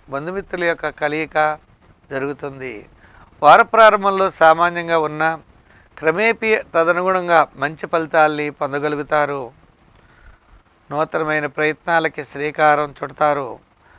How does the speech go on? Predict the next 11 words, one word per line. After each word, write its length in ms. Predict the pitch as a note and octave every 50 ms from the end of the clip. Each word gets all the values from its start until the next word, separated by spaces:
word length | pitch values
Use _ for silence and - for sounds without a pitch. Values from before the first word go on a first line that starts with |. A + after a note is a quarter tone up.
| _ _ _ _ _ -
అలాగే 260 | G3 G#3 G#3+ A3 A3 G#3
ఇతరుల 320 | F3+ D3+ - G#3+ G#3 G#3
యొక్క 300 | G3+ G3 F#3 - G3 F#3+
సహాయ 400 | D#3+ - D3+ C#3+ C#3+ D#3 E3 E3+
సహకారాలు 640 | D3+ - - C#3+ C#3+ C#3+ - E3+ D#3+ D#3 D#3+ D#3 D3+ C#3
కూడా 280 | D#3 D3+ D3 D#3+ - - - -
లభిస్తాయి. 600 | C3 B2+ B2 C#3+ C3+ - - D#3 C#3 C3 A#2 A2+ A2+ - - - - - - - - - - - - - _ -
ఉద్యోగస్తులకి 760 | D#3 C#3+ D3+ A3+ A#3+ A#3+ A#3+ G#3+ - - G#3+ G3+ - - G3+ G3 G3 - -
చక్కని 360 | E3 D#3 - - F3 E3+ F3
ప్రోత్సాహం 600 | - - D#3 D3 D3 C#3+ - - E3 D#3 D#3+ E3
ఉన్నది. 500 | D#3 C#3+ C3 C#3+ C#3 C3 C#3 B2 A2 -